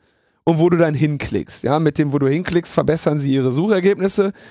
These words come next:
Mit dem, was du suchst, verbessern sie ihre, äh, Werbung, die sie dir anbieten. Wenn du dich dann aber von dort aus weiterklickst, verliert Google deine Spur. Nicht jedoch Facebook, denn sie haben, <laughs> äh,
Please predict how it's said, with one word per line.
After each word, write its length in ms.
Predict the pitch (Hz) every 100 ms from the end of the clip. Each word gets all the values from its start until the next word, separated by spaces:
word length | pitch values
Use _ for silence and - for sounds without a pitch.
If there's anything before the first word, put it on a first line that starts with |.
| -
Mit 140 | 151
dem, 160 | 147 151
was 160 | 143 -
du 80 | 147
suchst, 340 | 135 170 -
verbessern 500 | 151 135 147 - 135
sie 140 | 131
ihre, 480 | 123 143 127 127 123 -
äh, 300 | 117 120 104
Werbung, 540 | 110 113 110 95 82 131 _ _
die 100 | -
sie 120 | 110 98
dir 160 | 92
anbieten. 500 | 73 92 92 - - _ _ _
Wenn 120 | -
du 80 | 165
dich 160 | 151 -
dann 200 | 156 196
aber 180 | 160 156
von 200 | 151 139
dort 220 | 147 -
aus 200 | 127 -
weiterklickst, 680 | 107 185 196 - 180 - - - _
verliert 480 | - - 147 160 160
Google 320 | - 147 147
deine 280 | 135 123 139
Spur. 540 | 131 - 170 120 - - _ -
Nicht 360 | 101 113 - 143
jedoch 260 | 151 170
Facebook, 580 | - 208 262 - 101 - _ _ _
denn 160 | - 135
sie 220 | 139 196
haben, 240 | 143 151 135 170 -
<laughs> 260 | - _ _
äh, 280 | 143 147 147